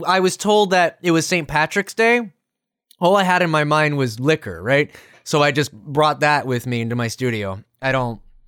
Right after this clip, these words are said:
I didn't think about that. So no, the only chaser is, uh, is me, buddy. <laughs> Sorry to say. <laughs>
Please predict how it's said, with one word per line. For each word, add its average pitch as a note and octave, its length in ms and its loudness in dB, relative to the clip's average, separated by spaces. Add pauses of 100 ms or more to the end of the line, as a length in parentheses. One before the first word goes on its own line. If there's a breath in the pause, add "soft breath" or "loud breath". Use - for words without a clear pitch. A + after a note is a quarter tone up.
I C3+ 60 -4
didn't C#3 200 -4
think B2+ 180 -6
about G2+ 260 -8
that. G2 180 -10
So A3 80 2
no, B3 380 2 (220 loud breath)
the F3+ 160 2
only C4 180 2
chaser C4+ 540 2
is, G3 200 2
uh, F#3 280 4
is F3 120 0
me, A#3 280 2
buddy. G#3 360 2
<laughs> - 0 -
Sorry A#3 380 2
to G3+ 60 2
say. A3 400 2
<laughs> - 60 -10